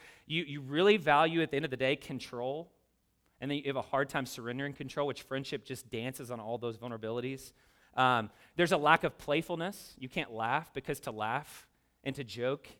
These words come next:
and to be lighthearted is to give up control, right? And so it manifests itself. So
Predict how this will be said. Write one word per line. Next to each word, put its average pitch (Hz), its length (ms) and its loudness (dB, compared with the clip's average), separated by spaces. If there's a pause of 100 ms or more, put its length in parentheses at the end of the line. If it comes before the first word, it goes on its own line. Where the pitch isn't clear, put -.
(180)
and 131 80 -10
to 139 80 -8
be 127 100 -2
lighthearted 123 560 -4
is 110 200 -8
to - 120 -12
give 104 220 -10
up 107 100 -10
control, 110 500 -12 (540)
right? 131 240 -2 (420)
And 170 120 -4
so 214 160 4
it 190 160 0
manifests 185 440 2
itself. 135 360 2
So 170 180 6